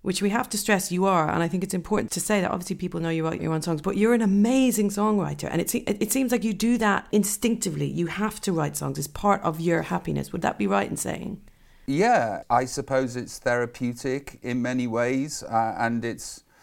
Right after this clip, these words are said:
Speaker 2: something that I'm always whittling at to get better at it. I, I get it right, I get it wrong.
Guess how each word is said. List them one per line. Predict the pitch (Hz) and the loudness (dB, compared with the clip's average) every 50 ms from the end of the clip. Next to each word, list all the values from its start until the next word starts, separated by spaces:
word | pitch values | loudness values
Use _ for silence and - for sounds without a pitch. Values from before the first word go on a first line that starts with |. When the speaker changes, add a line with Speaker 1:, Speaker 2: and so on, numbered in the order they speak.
| _ _ _ | _ _ _
Speaker 2:
something | - - - 160 139 139 135 - 139 131 | -8 -2 0 0 0 0 -2 -2 -2 -2
that | 127 117 | -2 -2
I'm | 98 123 123 127 | -2 0 0 0
always | 127 127 127 123 123 120 120 123 120 117 117 - - _ _ _ _ - | 0 0 0 0 0 0 -2 -2 -4 -4 -8 -10 -12 _ _ _ _ -12
whittling | - 110 120 135 131 131 - 135 127 127 131 123 | -6 -2 0 0 0 -2 -2 -4 -2 -2 -2 -2
at | 127 131 139 160 175 - _ - | 0 0 0 -2 -4 -10 _ -12
to | - - 127 127 123 123 123 117 117 131 - _ _ _ _ _ _ _ - | -6 -4 -4 -2 -2 -2 -4 -4 -6 -10 -12 _ _ _ _ _ _ _ 0
get | - 143 135 107 107 | 2 2 2 2 -2
better | - - 117 - - - 139 131 131 135 123 - - - | -4 -4 -4 -6 -6 -2 0 2 2 2 0 -4 -6 -4
at | - 127 120 - - 160 | -2 -2 -2 -2 -4 -6
it. | 156 - - - - - - _ - | -6 -6 -8 -12 -20 -20 -16 _ -2
I, | 120 117 - - | -2 -2 0 0
I | 117 113 | -2 -2
get | 110 - 123 117 | -2 -2 -2 -4
it | 117 - - | -4 -4 0
right, | 117 127 135 147 151 - - | 2 4 4 4 2 -2 -4
I | - 107 | -6 -6
get | 107 120 107 | -4 -4 -4
it | 107 98 - | -4 -4 -2
wrong. | 98 120 127 131 135 131 131 131 | -2 0 0 0 0 -2 -4 -6